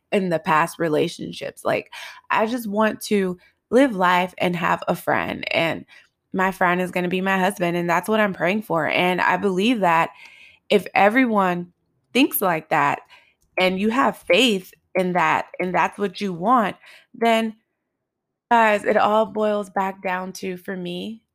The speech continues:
God. Like, he's gonna bless you with that. The universe is gonna bless you with someone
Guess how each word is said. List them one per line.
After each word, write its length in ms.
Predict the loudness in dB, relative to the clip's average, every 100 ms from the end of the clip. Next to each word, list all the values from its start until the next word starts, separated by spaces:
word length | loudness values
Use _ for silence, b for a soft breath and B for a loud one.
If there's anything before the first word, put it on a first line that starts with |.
| -4
God. 400 | 0 0 0 -4 -2
Like, 200 | -4 -2
he's 300 | -2 -2 -2
gonna 220 | 0 2
bless 300 | 2 2 0
you 120 | -6
with 180 | -6 -2
that. 280 | -2 -2 -4
The 120 | -4
universe 600 | -2 -2 -2 -2 -2 -4
is 140 | -6
gonna 220 | -2 -2
bless 340 | 0 -2 -2 -2
you 140 | 0
with 140 | 0 0
someone 540 | -2 0 0 -2 -2